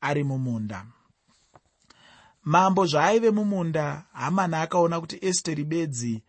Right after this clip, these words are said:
ndiye angamuponese panguva iyo. Akazviwisira pana Esteri achichema nokukumbira upenyu hwake kuna vahosi Esteri.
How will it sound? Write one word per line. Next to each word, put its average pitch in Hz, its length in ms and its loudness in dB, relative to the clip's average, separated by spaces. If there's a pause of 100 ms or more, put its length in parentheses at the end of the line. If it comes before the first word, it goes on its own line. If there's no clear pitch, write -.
(360)
ndiye 156 240 2
angamuponese 147 920 -2
panguva 120 460 -4
iyo. 110 260 -8 (360)
Akazviwisira 175 880 -2
pana 156 260 -2
Esteri 175 400 -2
achichema 175 720 -2
nokukumbira 180 640 -2
upenyu 170 380 -2
hwake 120 300 -4
kuna 170 260 -2
vahosi 160 500 0
Esteri. 131 480 -4